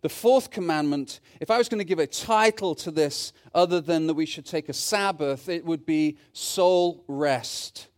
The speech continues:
resting in him, soul rest. If you attend the, uh, South for any length of time, then you're gonna hear me constantly refer to what we would call the gospel. And, and I wanna just read a scripture to you to kickstart us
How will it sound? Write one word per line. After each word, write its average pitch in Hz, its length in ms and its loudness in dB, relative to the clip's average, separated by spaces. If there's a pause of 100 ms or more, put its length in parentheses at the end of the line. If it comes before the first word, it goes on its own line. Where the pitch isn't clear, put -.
(260)
resting 165 460 0
in 147 160 2
him, 127 320 -4
soul 170 760 4 (380)
rest. 127 680 -4 (640)
If 175 100 0
you 277 240 4
attend 220 540 2 (240)
the, 190 400 4
uh, 175 140 6
South 196 500 0
for 175 160 0
any 180 180 4
length 175 300 2
of 151 60 -4
time, 208 420 0
then 170 140 2
you're 190 100 -2
gonna 202 200 0
hear 190 280 2
me 180 320 0 (260)
constantly 254 520 -2
refer 214 580 4
to 165 460 2
what 160 180 2
we 185 140 2
would 196 180 0
call 185 300 0
the 160 80 -4
gospel. 175 680 2
And, 147 160 -2 (260)
and 190 80 4
I 202 60 4
wanna 277 180 2
just 247 200 -4
read 202 260 -2
a 170 40 -6
scripture 208 500 -2
to - 200 -8
you 160 220 2
to - 140 -8
kickstart 185 760 -2
us 143 260 -4